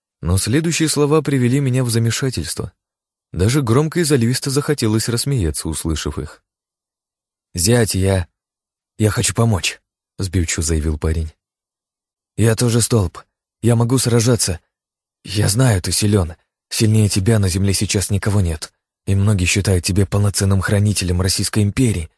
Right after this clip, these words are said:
если не всего мира. Поэтому позволь мне сражаться в рядах корпуса". Чтоб я беспардонно сдох. Сплю, что ли? Или они издеваются надо мной? Габриэль, Ния и этот туда же.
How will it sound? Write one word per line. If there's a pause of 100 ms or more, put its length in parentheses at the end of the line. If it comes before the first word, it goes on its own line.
(220)
если
не
всего
мира. (800)
Поэтому (440)
позволь
мне
сражаться
в
рядах
корпуса". (1040)
Чтоб
я
беспардонно
сдох. (140)
Сплю,
что
ли? (400)
Или
они
издеваются
надо
мной? (420)
Габриэль,
Ния
и
этот
туда
же.